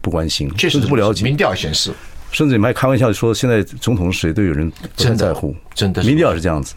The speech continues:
Speaker 2: 哎，对。
Speaker 1: 其实这个是蛮，蛮可悲的一件事情。
Speaker 2: 那中间选民是这样子啊。
Speaker 1: 对啊。那讲回来，其实我们的总统最高领导者，其实负责外交好，两岸或者是这个各方面来讲，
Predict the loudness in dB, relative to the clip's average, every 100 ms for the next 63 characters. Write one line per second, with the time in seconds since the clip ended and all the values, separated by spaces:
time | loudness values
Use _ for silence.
0 | -10 -8 -6 -8 -2 0 0 0 0 0
1 | -2 -6 -12 -16 -16 -18 -18 -8 -4 -2
2 | -2 0 0 2 0 -2 -6 -8 -8 -6
3 | -4 0 0 2 0 0 0 0 -2 -2
4 | -4 -6 -4 0 2 2 -2 -12 -20 -10
5 | 0 4 4 2 0 0 0 2 2 2
6 | 0 -2 0 0 2 2 0 -6 -18 -8
7 | -2 2 2 2 0 -2 -2 -2 0 2
8 | 0 0 -2 -2 -6 -8 -12 -12 -10 -2
9 | 0 2 0 -2 -8 -14 -6 -2 2 2
10 | 2 0 0 0 0 0 0 0 0 -2
11 | 0 -2 -2 -6 -14 -20 -12 -6 -4 -2
12 | -4 -6 -8 -10 -10 -12 -12 -12 -10 -2
13 | 0 2 2 0 -2 -6